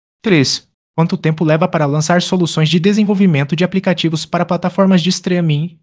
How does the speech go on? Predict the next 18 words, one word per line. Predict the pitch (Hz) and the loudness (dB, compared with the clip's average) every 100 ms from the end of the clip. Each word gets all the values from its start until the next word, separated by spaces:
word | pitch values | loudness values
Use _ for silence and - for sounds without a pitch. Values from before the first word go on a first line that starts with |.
| _ _ - | _ _ -8
M | 139 | -4
V | 160 | -2
P | 160 | 0
em | 196 | 0
oito | 180 180 | 0 0
a | 196 | -2
doze | 147 170 180 | 0 -2 -2
semanas, | - 185 156 139 139 - | -2 0 0 -2 -6 -4
versões | 185 185 165 160 | -2 -2 -2 -4
completas | - 208 214 196 202 196 | -4 -4 0 0 0 -2
em | 208 | -2
três | 196 143 131 | -2 -4 -2
a | 156 | -4
seis | 151 135 127 | -2 -4 -4
meses, | 131 117 101 95 - - | -4 -4 -6 -8 -12 -8
dependendo | 156 175 196 165 170 | -6 -2 0 2 0
do | 165 | -2
escopo. | 180 - 175 135 - - | -4 -4 -6 -6 -8 -20